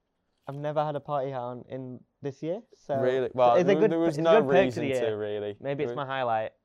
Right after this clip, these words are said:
Speaker 1: Uh, <laughs>
Speaker 2: The highlight of your
Speaker 1: the
Speaker 2: year.
Speaker 1: highlight of my
Speaker 2: But yeah,
Speaker 1: year.
Speaker 2: well, I was gonna
Speaker 1: Wore a
Speaker 2: ask you what
Speaker 1: party
Speaker 2: your
Speaker 1: hat.
Speaker 2: highlight, highlight of your year was, actually. What's it, what's the highlight of your year?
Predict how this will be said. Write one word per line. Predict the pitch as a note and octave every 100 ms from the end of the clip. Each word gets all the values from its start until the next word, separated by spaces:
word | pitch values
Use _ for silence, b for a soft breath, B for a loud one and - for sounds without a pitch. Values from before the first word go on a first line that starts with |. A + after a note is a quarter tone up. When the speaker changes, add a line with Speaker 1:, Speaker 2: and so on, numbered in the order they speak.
| -
Speaker 1:
Uh, | B2 A#2+ B2 -
<laughs> | - _ _ - - - - - - C3
Speaker 2:
The | C3
highlight | - D3 C#3 C3+
of | A#2+
your | -
Speaker 1:
the |
Speaker 2:
year. | A3
Speaker 1:
highlight | G#3 G3
of | F3+
my | F3
Speaker 2:
But | F3+
yeah, | G3
Speaker 1:
year. | E3+
Speaker 2:
well, | F#3
I | F3+
was | G3
gonna | F#3+
Speaker 1:
Wore | F#3
a |
Speaker 2:
ask | F3+
you | F3+
what |
Speaker 1:
party | D3 C#3
Speaker 2:
your |
Speaker 1:
hat. | B2+ B2+
Speaker 2:
highlight, | B2+ B2
highlight | - C3+ B2+ B2
of | A2
your | A2+
year | A2+ A2 G#2+
was, | A2+ A#2 F#2+
actually. | F2 - G#2+ G2+
What's | G#2+ -
it, | -
what's | B2 A#2+
the | B2+
highlight | B2 A2+
of | G#2+
your | G#2+
year? | G#2 G2+